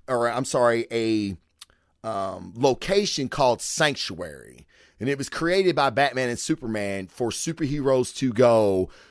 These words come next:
to, uh, total, total anonymity. Like, they can, um, they, they don't have to, it's ran by robots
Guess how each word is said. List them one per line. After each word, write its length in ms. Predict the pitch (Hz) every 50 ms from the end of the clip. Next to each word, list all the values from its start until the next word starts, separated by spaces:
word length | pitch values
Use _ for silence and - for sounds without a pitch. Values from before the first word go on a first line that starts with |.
| _ _ -
to, 640 | - - 135 123 123 117 117 113 110 110 107 104 - - _ _ _ _ _ _ -
uh, 160 | 120 104 101 107 -
total, 340 | - 143 151 160 170 180
total 340 | 180 - 170 170 175 175 180
anonymity. 720 | 165 160 160 151 147 160 160 156 151 156 156 151 151 160 _
Like, 340 | - 127 120 117 107 - 107
they 180 | 113 131 135 123
can, 580 | 135 - 147 135 127 123 120 117 113 113 107 - -
um, 800 | 113 117 110 110 107 101 98 95 92 90 90 87 87 87 87 - _ _
they, 240 | 107 113 135 123
they 140 | 113 120 117
don't 200 | 117 127 151 143
have 200 | 139 165 160 -
to, 300 | - 165 151 143 131 117 - - - - -
it's 200 | - 131 139 -
ran 240 | 110 123 147 160 170
by 120 | 175 170 175
robots 840 | 156 165 165 165 165 165 160 165 170 - - - - - - -